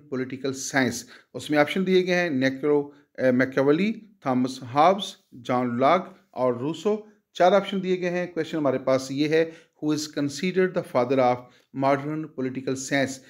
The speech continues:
तो मॉडर्न पॉलिटिकल साइंस का जो है, अ, फादर किसी को कहा जाता है, ये क्वेश्चन है। चार ऑप्शन है, नेक्रो, मैकियावेली, थॉमस हॉब्स, जॉन लॉक और रूसो। The first option is the correct option। नेक्रो मैकियावेली जो है, he is considered as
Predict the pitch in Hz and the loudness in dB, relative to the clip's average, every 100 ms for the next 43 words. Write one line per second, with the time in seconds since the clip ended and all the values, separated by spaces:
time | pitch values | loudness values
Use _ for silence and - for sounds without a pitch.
0 | _ _ 151 139 156 160 185 156 147 160 | _ _ -6 2 2 2 -4 -6 -8 -8
1 | 147 - 160 160 - 147 131 131 135 - | -8 -2 -2 -2 -4 -4 0 0 -2 -10
2 | _ 131 139 135 - 160 160 139 127 127 | _ 0 0 0 2 2 0 -6 -6 -8
3 | 120 117 123 117 143 156 165 131 139 143 | -6 -4 -2 0 -2 -2 -2 -2 -2 0
4 | 196 170 190 190 - - - 156 170 175 | 0 2 0 -2 -14 -20 0 4 6 4
5 | - 185 175 180 - _ - 143 143 151 | 0 -2 -2 -6 -10 _ -4 -2 -2 -2
6 | 165 160 160 131 131 135 143 160 165 160 | 0 0 -2 -6 0 2 2 0 -4 -4
7 | 127 131 131 131 147 143 - 123 123 123 | -2 -2 -2 2 2 2 -4 -6 -2 0
8 | 123 131 139 - 123 156 - 196 - - | 2 2 2 -2 -4 -4 -4 -4 -8 -20
9 | _ - 147 - 208 208 - 131 131 143 | _ -8 -6 0 0 0 -2 -2 -2 -6
10 | 127 135 131 - 131 131 127 127 - 101 | -4 -2 -2 0 -2 0 -2 -2 -2 -4
11 | - - - _ 139 160 160 196 180 165 | -6 -20 -20 _ -2 -2 4 4 4 0
12 | 175 160 190 175 160 131 139 - _ _ | 0 0 0 0 2 2 2 -4 _ _
13 | 180 190 196 196 165 139 147 131 139 151 | -2 0 0 -2 -4 -2 0 4 4 4
14 | 147 - 135 | -2 -6 -6